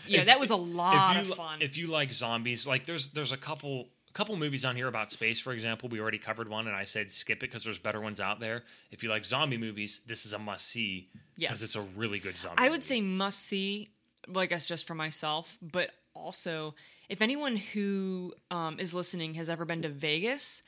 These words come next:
Speaker 2: That makes
Speaker 1: the
Speaker 2: it fun.
Speaker 1: opening scene is awesome,
Speaker 2: Yeah.
Speaker 1: and it's so fun. It's
Speaker 2: Yeah,
Speaker 1: so
Speaker 2: totally.
Speaker 1: fun to watch 'cause, like, we've been there several times, and, like, we're, like, pointing. We're like, "Oh, look, we've
Speaker 2: You've
Speaker 1: been
Speaker 2: been there
Speaker 1: there."
Speaker 2: three times now.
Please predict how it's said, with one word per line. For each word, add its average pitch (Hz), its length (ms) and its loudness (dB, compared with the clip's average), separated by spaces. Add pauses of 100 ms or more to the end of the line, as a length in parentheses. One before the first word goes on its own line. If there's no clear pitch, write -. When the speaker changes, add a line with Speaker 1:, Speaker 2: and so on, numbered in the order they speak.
Speaker 2:
That 123 160 0
makes 220 200 2
Speaker 1:
the - 40 -8
Speaker 2:
it - 80 -14
fun. 226 100 8
Speaker 1:
opening 262 440 6
scene 170 720 4 (320)
is 180 400 4 (320)
awesome, 170 840 4
Speaker 2:
Yeah. 113 80 4
Speaker 1:
and 196 120 8
it's 196 140 6
so 180 320 6
fun. 151 420 0
It's - 80 2
Speaker 2:
Yeah, 190 60 -2
Speaker 1:
so - 220 8
Speaker 2:
totally. 180 120 2
Speaker 1:
fun 175 140 0
to 160 80 -2
watch 147 280 -2
'cause, 180 160 0
like, 175 220 2 (260)
we've 220 220 0
been 202 160 4
there 190 100 2
several 180 320 -2
times, 175 440 2
and, 180 160 -2
like, 160 300 0 (580)
we're, 208 80 0
like, 202 200 -2
pointing. 175 420 -4
We're 175 60 -8
like, 180 160 -6
"Oh, 254 320 -4
look, 240 220 -6
we've 254 120 -2
Speaker 2:
You've 175 120 4
Speaker 1:
been 262 80 4
Speaker 2:
been 254 100 2
there 226 300 6
Speaker 1:
there." 208 100 4
Speaker 2:
three 202 40 -2
times 98 280 -4
now. 78 180 -12